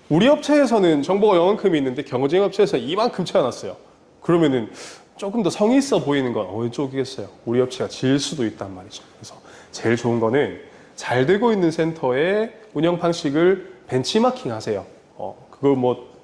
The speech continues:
얘네가 뭐 이거 채워넣었다고 우리도 채워넣는다고 뭐라 하지 않잖아요. 꼼꼼하게 다 우리 거랑 잘 되는 거 비교해가지고, 어, 정보를 잘 만들어 놓으시는 거.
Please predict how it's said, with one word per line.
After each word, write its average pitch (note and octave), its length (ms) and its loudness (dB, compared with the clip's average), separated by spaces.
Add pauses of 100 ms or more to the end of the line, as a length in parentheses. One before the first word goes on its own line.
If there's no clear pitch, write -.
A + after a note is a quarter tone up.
(380)
얘네가 D#3+ 420 2
뭐 C3 140 -4
이거 D3+ 160 -4
채워넣었다고 D3 640 -2
우리도 C#3+ 180 -2
채워넣는다고 C#3 460 0
뭐라 C#3+ 220 2
하지 D3 160 0
않잖아요. A#2+ 420 -6 (600)
꼼꼼하게 G3 720 0 (120)
다 C3+ 300 -10 (360)
우리 F3+ 340 -2
거랑 F3 540 2 (120)
잘 A2+ 200 -10
되는 C#3 280 -2
거 A#2 380 -4 (240)
비교해가지고, D#3+ 1120 2 (100)
어, - 240 -20 (280)
정보를 B2+ 600 -2 (300)
잘 A#2 200 -6
만들어 A2+ 280 -2
놓으시는 B2+ 420 0
거. F#2+ 180 -2